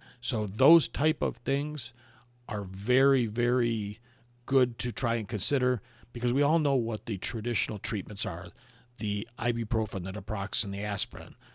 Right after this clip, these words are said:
the corticosteroids, the D mards, you know, using both the biologics as well as the more traditional, like the sulfazines and the methotrexates.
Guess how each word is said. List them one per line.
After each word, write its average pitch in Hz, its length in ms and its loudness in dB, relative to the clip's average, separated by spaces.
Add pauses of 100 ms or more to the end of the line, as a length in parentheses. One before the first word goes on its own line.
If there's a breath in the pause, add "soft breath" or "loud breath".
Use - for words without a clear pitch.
(100 soft breath)
the - 80 -12
corticosteroids, 101 1120 -2 (380 soft breath)
the 113 80 -4
D 120 280 0
mards, 98 540 -4 (500)
you 117 100 -6
know, 104 80 -2
using 110 420 -2
both 107 220 -4
the 107 80 -6
biologics 104 960 0
as 104 200 -6
well 101 220 -2
as 98 120 -6
the 95 260 -6 (420 soft breath)
more 113 200 -4
traditional, 104 760 -2 (280 loud breath)
like 107 240 -8 (160)
the 104 100 -8
sulfazines 101 960 0
and 104 120 -8
the 104 60 -6
methotrexates. - 1000 -2